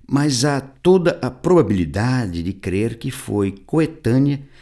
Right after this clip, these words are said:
das primeiras duas vizinhas. Essas vizinhas, entre o jantar e a merenda, sentaram-se à porta para debicar os sucessos do dia. Provavelmente,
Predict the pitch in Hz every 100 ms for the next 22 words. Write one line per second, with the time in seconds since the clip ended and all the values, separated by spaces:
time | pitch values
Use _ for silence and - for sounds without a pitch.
0 | - - 87 117 - - 98 92 101 120
1 | 117 113 82 80 98 98 95 92 101 67
2 | 62 57 - - - - - - - -
3 | - - - - - 208 - 80 69 80
4 | 64 98 104 85 69 65 - - 82 76
5 | 67 - - - 76 73 64 - - 76
6 | 65 62 - _ 73 65 64 69 73 107
7 | 85 67 - _ - - - - - 175
8 | 165 - 85 76 73 73 - 120 123 -
9 | 117 123 117 - 123 - 120 117 - -
10 | 95 123 135 123 - - 95 95 101 -
11 | 104 - - 90 - - 90 82 - -
12 | 90 - 98 87 78 - - - - -
13 | - - - - - 78 76 117 131 131
14 | 127